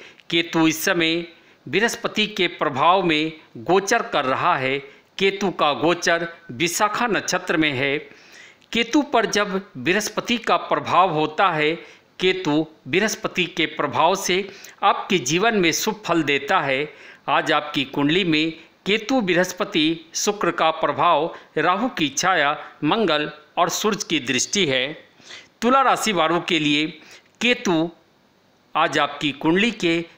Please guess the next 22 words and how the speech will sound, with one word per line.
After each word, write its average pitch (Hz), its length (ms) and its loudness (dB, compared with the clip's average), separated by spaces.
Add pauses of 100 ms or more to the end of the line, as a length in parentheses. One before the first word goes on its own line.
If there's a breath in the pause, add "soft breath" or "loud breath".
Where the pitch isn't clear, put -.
(120)
लग्न 196 420 0
में 156 220 0
गोचर 147 400 0
कर 147 220 -2
रहा 139 280 0
है। 135 280 -4 (500 loud breath)
लग्न 175 320 2
में 165 240 2
बैठा 156 460 0
केतु 170 500 0 (520 soft breath)
आज 196 220 0
बृहस्पति 202 580 0
के 240 200 0
प्रभाव 165 520 2
से 202 200 0
प्रभावित 180 640 0
है। 180 200 2 (600 loud breath)
केतु 175 440 2 (340)
आपके 156 400 0
लिए 143 280 2
शुभ 214 340 0
फल 151 360 0